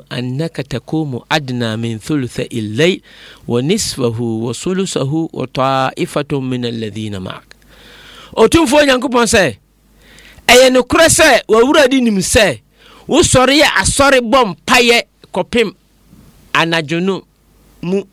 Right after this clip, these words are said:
nkyɛmu mmiɛnsa, mu kyɛpɛn mmienu mu."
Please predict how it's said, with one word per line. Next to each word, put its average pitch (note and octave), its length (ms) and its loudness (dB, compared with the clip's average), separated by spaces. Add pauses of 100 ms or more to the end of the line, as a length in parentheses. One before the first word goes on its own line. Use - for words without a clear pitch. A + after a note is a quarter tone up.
nkyɛmu E3+ 680 -4
mmiɛnsa, C#3 560 -6 (460)
mu E3 100 0
kyɛpɛn D#3 460 -4
mmienu A2+ 340 -6
mu." A2 160 -8